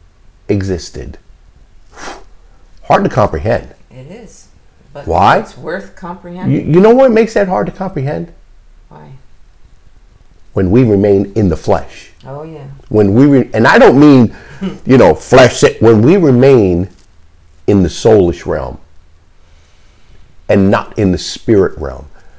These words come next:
Speaker 1: and we're not allowing ourselves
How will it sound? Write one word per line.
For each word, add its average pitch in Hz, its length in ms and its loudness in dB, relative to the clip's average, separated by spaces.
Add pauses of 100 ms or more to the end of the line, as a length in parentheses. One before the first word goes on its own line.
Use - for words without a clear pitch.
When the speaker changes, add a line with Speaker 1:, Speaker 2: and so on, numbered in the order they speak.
(260)
Speaker 1:
and 90 160 -2
we're 85 60 -2
not 98 360 -4 (320)
allowing 92 460 0
ourselves 80 680 -8